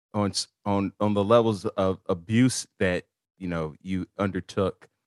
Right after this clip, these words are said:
the one thing that you said you, you loved about him was the fact that he would push you to do more than you thought you were capable of. Do you feel that from, 'cause I know you're married now,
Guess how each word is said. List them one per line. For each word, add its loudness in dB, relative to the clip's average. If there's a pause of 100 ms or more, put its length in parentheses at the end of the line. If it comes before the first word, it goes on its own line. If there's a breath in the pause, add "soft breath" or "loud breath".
(960)
the 4
one 4
thing 4
that 4
you 0
said 0
you, 0 (200)
you -2
loved 2
about 0
him -8
was -2
the -12
fact -2
that 0
he 0
would -2
push -4
you -4 (340)
to -16
do 0
more 2
than -4
you -6
thought -2
you -8
were -4
capable -14
of. -20 (1800)
Do 4
you -2 (320)
feel 6
that 4
from, 4
'cause -2
I 6
know 6
you're 2
married 2
now, -2